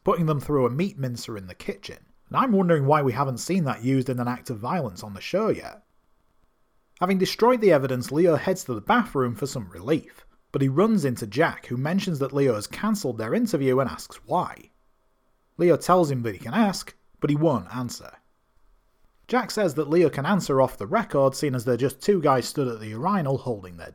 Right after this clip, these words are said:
dicks. Leo saying that he spent too much time in front of the camera when he was running for Lieutenant Governor, with Jack saying, off the record of course,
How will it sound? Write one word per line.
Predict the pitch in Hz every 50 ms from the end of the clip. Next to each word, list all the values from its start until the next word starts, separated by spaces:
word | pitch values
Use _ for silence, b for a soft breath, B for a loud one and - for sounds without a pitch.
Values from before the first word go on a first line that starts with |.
| _
dicks. | _ - 151 - - _ _ - - - _ _ _ _ _ _ -
Leo | 147 156 156 143
saying | 139 - 156 147 139 131 127
that | 127
he | 123
spent | 120 - - 139 127 120
too | - - 202 214
much | 185 156 127 -
time | - 147 139 135 127
in | 120
front | 113 - 135 127 107
of | 101
the | 101 -
camera | - - 208 226 196 156 139
when | 135 135 131
he | 131
was | 127 131 120
running | 113 127 120 113 110
for | - -
Lieutenant | 117 107 101 98 - 120 107 90 87 87
Governor, | 87 147 160 139 110 - - - - _ _ _ _ _ _ _
with | - 107
Jack | 127 156 143 131 -
saying, | - 147 131 123 117 117 110 104 - - _ _ _ -
off | 175 -
the | - -
record | 101 160 - - - 107 92 87
of | 87 -
course, | - 117 104 107 - - -